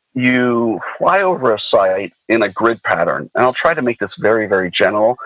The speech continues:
because there's, there's a few different platforms you can use, you know, um,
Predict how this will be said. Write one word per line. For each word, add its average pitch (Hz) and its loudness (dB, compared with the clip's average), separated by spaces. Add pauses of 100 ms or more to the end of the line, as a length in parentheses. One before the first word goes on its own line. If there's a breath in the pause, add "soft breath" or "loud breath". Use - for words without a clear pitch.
(360 loud breath)
because 120 -2
there's, 117 -2
there's 123 -2
a 127 -4
few 226 0
different 151 -2
platforms 110 -2
you - -10
can 98 -4
use, 95 0
you 92 -2
know, 85 0
um, 85 0